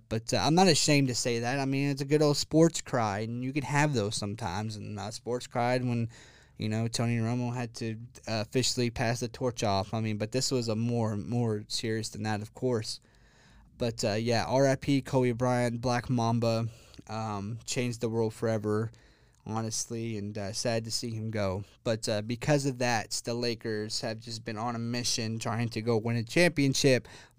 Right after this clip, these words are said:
for Kobe, and twenty twenty is just getting in the way of that. And, um, we've been, I mean, it's over sixty days now, right,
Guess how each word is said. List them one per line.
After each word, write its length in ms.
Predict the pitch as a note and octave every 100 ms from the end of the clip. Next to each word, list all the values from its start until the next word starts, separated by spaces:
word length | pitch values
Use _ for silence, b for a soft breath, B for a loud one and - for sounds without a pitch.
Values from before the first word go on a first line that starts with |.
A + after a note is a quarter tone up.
| -
for 220 | D#3 D3+
Kobe, 600 | - C3 B2 B2 A#2+ A2+
and 180 | G#2 A#2
twenty 260 | C#3 B2
twenty 400 | A#2+ - A#2 A#2
is 100 | A2+
just 220 | A2 A2
getting 220 | A#2+ A2+ A2
in 100 | G#2
the 80 |
way 220 | G#2+ A2+ A2+
of 140 | G#2+
that. 300 | G#2+ G#2 G2+ b b b b b b b A#2+
And, 340 | A#2 A2+ A2
um, 420 | A2 G#2+ G2 G2+ - b _ _ _ _ _ _ - -
we've 220 | D3 A#2+
been, 440 | B2+ B2 A#2 A#2 A2+ B B B B B - B2
I 120 | A#2+
mean, 200 | - A#2
it's 140 | B2+ -
over 240 | F#3 D3
sixty 320 | B2+ C3+ -
days 300 | A#2 C#3+ C#3+
now, 180 | B2 G2
right, 320 | G2+ A2+ A#2+